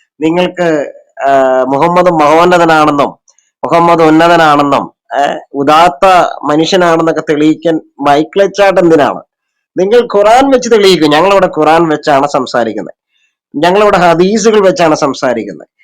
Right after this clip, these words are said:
ഞങ്ങളിവിടെ തഫ്സീറുകൾ വെച്ചാണ് സംസാരിക്കുന്നത്. ഞാ-, നിങ്ങൾ വിഷയാവതരണം മുതൽ ഇതുവരെയുള്ള സംഭാഷണങ്ങൾ കേട്ട് നോക്കൂ, കൃത്യമായ റെഫറൻസ് പറഞ്ഞാണ് ഞങ്ങൾ എല്ലാവരും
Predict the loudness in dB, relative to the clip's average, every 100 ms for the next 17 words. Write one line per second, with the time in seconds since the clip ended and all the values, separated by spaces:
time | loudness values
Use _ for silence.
0 | _ -4 0 0 0 0 -2 -2 0 2
1 | 2 2 0 0 0 -2 -4 -2 -4 -4
2 | -8 -12 _ -8 -4 -4 -2 -2 0 -2
3 | -4 -14 _ -10 -2 2 2 2 2 0
4 | 0 0 2 2 2 0 0 0 2 0
5 | 2 0 0 -2 -2 -4 -6 -8 -6 0
6 | 2 4 4 2 0 -4 -2 -2 -2 0
7 | 0 0 0 0 -2 0 2 2 2